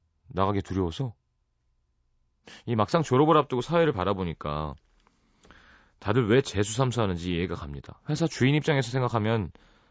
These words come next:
저라도 어쩔 수 없이 좋은 대학 나온 사람이 우선일 것 같거든요. 그걸 뛰어넘는 무언가를 가지면 된다고 뭐 말들은 하지만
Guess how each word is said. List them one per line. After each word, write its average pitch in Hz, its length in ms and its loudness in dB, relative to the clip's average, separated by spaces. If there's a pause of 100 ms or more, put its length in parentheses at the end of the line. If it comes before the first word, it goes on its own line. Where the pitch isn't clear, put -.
(140)
저라도 120 420 4
어쩔 139 180 2
수 131 100 -4
없이 117 180 -8
좋은 107 200 2
대학 101 180 2
나온 85 420 -2
사람이 80 420 -4
우선일 87 340 -2
것 76 120 -6
같거든요. 76 500 -12 (3500)
그걸 156 300 2 (180)
뛰어넘는 175 520 2
무언가를 117 440 4
가지면 90 380 -2
된다고 82 640 -2
뭐 80 120 -12
말들은 87 460 -4
하지만 80 560 -4